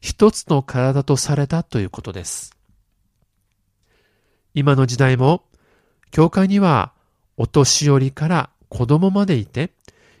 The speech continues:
いろんな職業の方がいて、生まれ育った環境や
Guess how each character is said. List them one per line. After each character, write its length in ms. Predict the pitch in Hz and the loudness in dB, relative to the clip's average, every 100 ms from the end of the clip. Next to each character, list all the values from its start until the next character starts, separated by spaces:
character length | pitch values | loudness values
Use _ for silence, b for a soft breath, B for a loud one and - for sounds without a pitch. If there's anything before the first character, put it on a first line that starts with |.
| b | b
い 120 | 117 | 2
ろ 160 | 143 214 | 2 2
ん 20 | |
な 140 | 247 | 0
職 300 | - 220 233 | 0 -2 0
業 200 | 233 226 | 0 2
の 100 | 190 | 2
方 280 | 160 156 160 | 0 -2 -2
が 100 | 160 | -2
い 80 | 151 | -4
て、 400 | - 180 147 - _ _ _ _ _ | -2 -2 -2 -6 _ _ _ _ _
生 120 | 127 | 0
ま 120 | 123 147 | 4 4
れ 80 | |
育 260 | 151 - 160 | 4 2 0
っ 40 | |
た 200 | 160 - 139 | 0 -2 0
環 240 | 160 156 | 0 -2
境 240 | 151 156 | 0 2
や 240 | 156 151 | 4 2